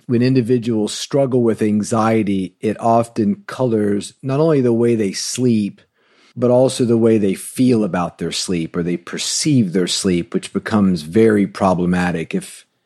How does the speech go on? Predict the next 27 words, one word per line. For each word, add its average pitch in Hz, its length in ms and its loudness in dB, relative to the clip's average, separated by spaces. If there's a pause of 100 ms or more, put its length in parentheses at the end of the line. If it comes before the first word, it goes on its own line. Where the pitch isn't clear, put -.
(120)
you - 80 -16
know, 78 380 -10 (300)
if - 140 -14
I 151 100 0
just - 200 0
fell 110 360 4
today, 92 320 0
I 101 100 2
didn't 104 200 0
know 101 140 2
somebody 98 380 -2
had 87 180 -4
mopped 98 240 -2
my 90 140 -4
floor, 98 360 -2
and 90 80 -2
I 92 160 -4 (200)
ran 101 280 0
out 98 280 -4
in 98 60 -6
a 92 60 -4
hurry 90 400 -2 (160)
for 104 200 -2
no 151 160 4
reason 104 500 0
and 220 160 2
just 107 320 -4